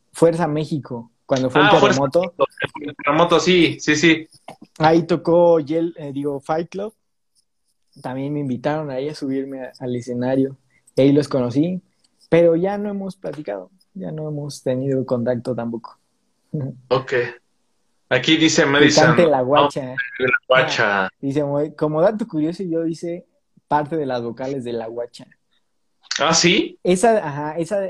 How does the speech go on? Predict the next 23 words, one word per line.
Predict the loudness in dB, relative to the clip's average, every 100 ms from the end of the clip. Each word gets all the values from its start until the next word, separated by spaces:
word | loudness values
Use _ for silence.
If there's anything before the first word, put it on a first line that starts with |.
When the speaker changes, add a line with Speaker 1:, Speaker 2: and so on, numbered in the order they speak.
| -6
Speaker 1:
yo | -2 0
hago | 2 0
mis | -2 -4
vocales | -6 -6 -6 -4
ahora | -4 -4 -6
para | -8 -10 -16 _ _ _ _ _ -18 -14 -14 _ _ -10
que | -8
sea, | -6 -8
pues, | -2 0 2
más, | 0 -2 -8 -20 -14
Speaker 2:
<clears throat> |
Speaker 1:
eh, | -8 -6
sí, | 0 2
que | 4
no | 4
tengas | 4 2 0 -4 _
problemas. | -2 0 2 -2 -4 -10 -16 -16 -16 _ _ _ _ -2
Speaker 2:
Sí, | 0
Speaker 1:
O | 4
a |
Speaker 2:
claro. | 6 6 6
Speaker 1:
menos | 6 4 4 2 2
que, | 2 2 0 -4